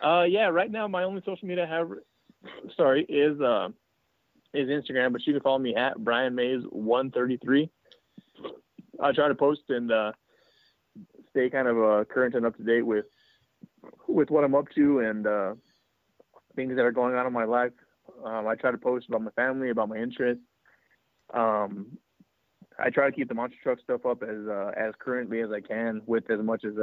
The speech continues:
I'm able to do it. Um, yeah, you can, uh, you can check it out. Check it out, Brian Mays one thirty-three, and you get to see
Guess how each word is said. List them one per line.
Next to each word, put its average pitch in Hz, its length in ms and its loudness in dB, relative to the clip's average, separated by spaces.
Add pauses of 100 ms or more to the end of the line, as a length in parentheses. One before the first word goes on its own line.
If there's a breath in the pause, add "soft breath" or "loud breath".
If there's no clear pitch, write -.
(140)
I'm 117 100 -2
able 110 240 0
to 104 100 -8
do 110 240 -4
it. 120 140 2 (640)
Um, 107 560 2 (460)
yeah, 147 280 4 (140)
you 117 240 -4
can, 120 240 -2
uh, 107 380 -4 (240)
you 110 160 -4
can 110 100 -6
check 123 200 0
it 113 80 2
out. 127 320 4 (240)
Check 120 120 -4
it 117 60 -2
out, 117 160 2
Brian 117 240 2
Mays 120 180 2
one 117 200 -2
thirty-three, 117 460 0
and 117 80 0
you 117 100 0
get 113 100 2
to 107 140 -4
see 117 260 2